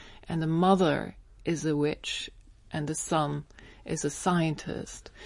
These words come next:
And when he goes back to Linz, he unpacks his boxes and he finds his manuscript.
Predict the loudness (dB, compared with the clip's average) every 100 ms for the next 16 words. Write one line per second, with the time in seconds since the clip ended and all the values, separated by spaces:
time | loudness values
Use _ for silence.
0 | -12 -2 0 2 2 0 4 4 4 -2
1 | 0 2 2 0 -2 -6 -8 -8 -4 -2
2 | -4 -6 -6 -4 -2 -2 -4 -10 -6 -6
3 | -6 -12 -2 -2 0 -2 -2 0 4 6
4 | 6 4 2 -6 -10 -10 -14